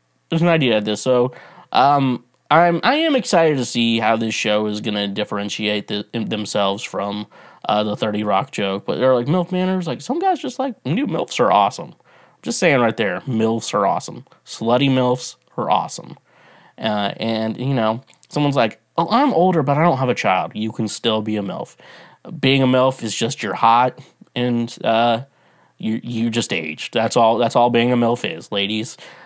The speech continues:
Uh, a cougar, and you're like, "But that's a cougar." We're like, "No, a cougar is a hot woman who hunts for young prey." That's what a cougar is.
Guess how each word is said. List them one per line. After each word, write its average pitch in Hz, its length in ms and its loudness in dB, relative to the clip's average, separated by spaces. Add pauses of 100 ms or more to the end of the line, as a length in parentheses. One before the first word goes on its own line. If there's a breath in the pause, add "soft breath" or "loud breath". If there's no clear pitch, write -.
(100)
Uh, 110 500 2
a - 80 -6
cougar, 220 380 2
and 156 80 2
you're 156 100 4
like, 123 120 2
"But 135 100 4
that's - 180 2
a - 60 2
cougar." 113 440 2
We're 107 80 -4
like, 107 160 -6
"No, 135 200 0
a - 20 -6
cougar 120 640 0 (440 soft breath)
is 98 80 -6
a 101 80 0
hot 107 200 4
woman 107 380 -4 (120)
who 92 120 -12
hunts 104 420 -8
for 92 200 -10
young 90 240 -10
prey." - 400 -4 (500)
That's 113 320 -2
what 120 80 -4
a 101 60 -2
cougar 104 400 -8
is. - 240 -12